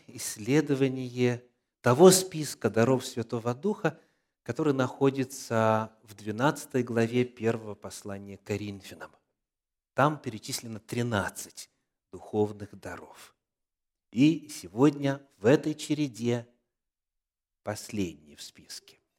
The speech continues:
Первое послание к Коринфянам, двенадцатая глава, двадцать восьмой стих. Прочитаем. Первое Коринфянам двенадцать двадцать восемь. «И иных Бог поставил в церкви,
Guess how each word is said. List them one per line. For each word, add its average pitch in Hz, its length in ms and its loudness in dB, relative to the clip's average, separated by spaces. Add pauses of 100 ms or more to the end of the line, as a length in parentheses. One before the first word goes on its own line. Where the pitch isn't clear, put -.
(460)
Первое 135 360 6
послание 110 480 -2
к - 40 -14
Коринфянам, 160 680 4 (220)
двенадцатая 104 760 -4
глава, 143 520 2 (280)
двадцать 143 800 0 (300)
восьмой 98 680 -4 (160)
стих. - 520 -16 (380)
Прочитаем. - 560 -16 (200)
Первое 156 360 4
Коринфянам 104 640 -4 (260)
двенадцать 101 720 -4
двадцать - 460 -12
восемь. - 380 -18 (440)
«И 143 200 10
иных 175 680 10
Бог 180 540 10
поставил 139 760 2
в 139 120 -6
церкви, - 880 -2